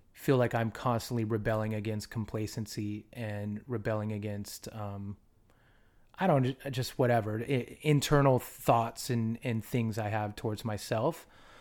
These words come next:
Um, but then there's the classic answers of, like, rebelling against culture and what dads are, um, shown that they're supposed to be. Um, I think the classic answer is, like, men just go to work and provide, and then that's kinda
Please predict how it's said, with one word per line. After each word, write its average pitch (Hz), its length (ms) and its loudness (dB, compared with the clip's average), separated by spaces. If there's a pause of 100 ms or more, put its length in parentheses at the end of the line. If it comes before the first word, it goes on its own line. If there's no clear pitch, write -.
(340)
Um, 123 360 6
but 156 160 2
then 175 140 10
there's 170 240 10
the 170 80 6
classic - 520 6
answers 135 460 4
of, 123 180 2
like, 127 280 4
rebelling 120 420 4
against 120 380 2
culture 127 380 0
and 113 140 2
what 113 240 0 (440)
dads 117 420 4
are, 113 640 2
um, 107 520 0 (240)
shown 123 500 4
that 117 140 2
they're 117 160 4
supposed - 560 -4
to 113 40 -4
be. 117 360 -2 (560)
Um, 113 440 2
I 123 100 2
think 117 380 0 (500)
the - 80 0
classic - 500 4
answer 117 480 0
is, 110 180 0
like, 110 240 -2 (140)
men 117 340 2
just 110 220 -2
go 113 100 0
to 107 80 0
work 117 420 2
and 107 200 -4
provide, 110 560 0
and 107 120 -4
then 107 120 -2
that's 107 240 -4
kinda 107 320 -4